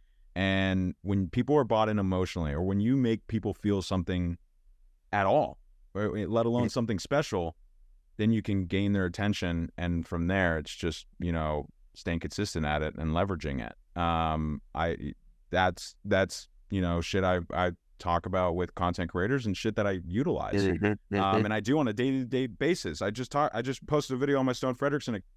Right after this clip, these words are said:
Speaker 1: account of, like, how Gen Z is fucked up because, like,
Speaker 2: <laughs>
Speaker 1: ninety percent of them, you know, report to be burnt out or, like, stressed out. And, you know, forty percent of college athletes are transferring and,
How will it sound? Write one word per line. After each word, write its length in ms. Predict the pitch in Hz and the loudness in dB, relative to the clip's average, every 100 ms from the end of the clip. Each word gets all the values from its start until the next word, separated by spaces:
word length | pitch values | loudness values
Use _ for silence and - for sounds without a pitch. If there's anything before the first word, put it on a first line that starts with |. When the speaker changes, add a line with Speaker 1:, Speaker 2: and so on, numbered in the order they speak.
| - | -10
Speaker 1:
account 220 | 110 110 | -4 -2
of, 80 | 101 | 0
like, 300 | 104 92 - _ - _ - - - | -2 -4 -8 _ -20 _ -20 -20 -4
how 440 | 117 113 107 107 92 - _ _ - | 2 4 6 4 0 -12 _ _ -8
Gen 240 | 113 131 | 0 0
Z 160 | 117 131 | 2 0
is 120 | 107 | 0
fucked 300 | - 123 120 | -2 -4 0
up 200 | 127 143 | 2 2
because, 340 | - 98 104 98 | 0 -2 -2 0
like, 140 | 95 | 4
Speaker 2:
<laughs> 0 | |
Speaker 1:
ninety 320 | - 101 117 | 4 4 0
percent 360 | 117 120 123 135 | -2 -2 0 0
of 100 | 113 | 2
them, 300 | 92 95 113 _ _ _ - | 2 0 -2 _ _ _ -18
you 120 | - 113 | -6 -2
know, 220 | 110 113 | 0 2
report 500 | 113 104 117 120 113 | 0 0 2 2 2
to 80 | 113 | -2
be 120 | 113 | -4
burnt 280 | 101 107 113 | 0 0 2
out 320 | 113 127 110 - | 2 0 -2 -2
or, 220 | 110 110 | 0 2
like, 200 | 107 95 | 2 0
stressed 360 | - 120 104 - | -2 -2 -2 0
out. 360 | 127 120 101 - _ _ - _ - | 0 2 -2 -6 _ _ -20 _ -8
And, 520 | 113 110 110 110 107 | -4 -2 0 -2 -2
you 80 | 117 | -2
know, 120 | 104 | -2
forty 340 | 95 139 139 127 | -2 0 0 0
percent 420 | 127 110 131 127 | -2 -2 -2 0
of 160 | 110 - | -2 -2
college 320 | 120 123 117 | 0 2 2
athletes 440 | 120 131 117 98 | 0 0 -2 -4
are 60 | 104 | -6
transferring 760 | 90 120 131 - 107 95 90 90 | -4 -2 -2 0 2 2 2 2
and, 340 | 92 92 92 | 0 0 -4